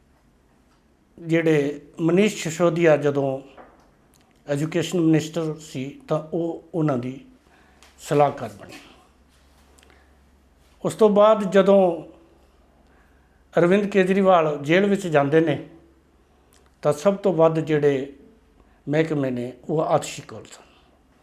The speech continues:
ਮਨੀਸ਼ ਸਿਸੋਦੀਆ ਤੇ ਅਰਵਿੰਦ ਕੇਜਰੀਵਾਲ ਦੋਵਾਂ ਦੀ ਹੀ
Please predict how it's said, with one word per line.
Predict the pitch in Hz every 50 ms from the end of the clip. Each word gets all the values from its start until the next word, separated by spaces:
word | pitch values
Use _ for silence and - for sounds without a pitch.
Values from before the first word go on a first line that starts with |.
| _ _ _ _ _ _ _ _ _ _ -
ਮਨੀਸ਼ | 151 170 185 196 202 196 - -
ਸਿਸੋਦੀਆ | 202 185 180 - 185 185 170 180 190 190 196 196 196 - - - _ _ _ _ _ _ _ _ _ _ _
ਤੇ | - 143 131 123 123 123 - - _ _ _ _ _ _ _ _ _ _ _ _ _ _ _ _ _ _ _ _ _ - 170
ਅਰਵਿੰਦ | 156 160 170 170 165
ਕੇਜਰੀਵਾਲ | 165 160 160 156 143 139 139 147 143 143 143 139
ਦੋਵਾਂ | 135 160 165 180 185 170
ਦੀ | 147 139 135 127
ਹੀ | - 135 117 110 131 - -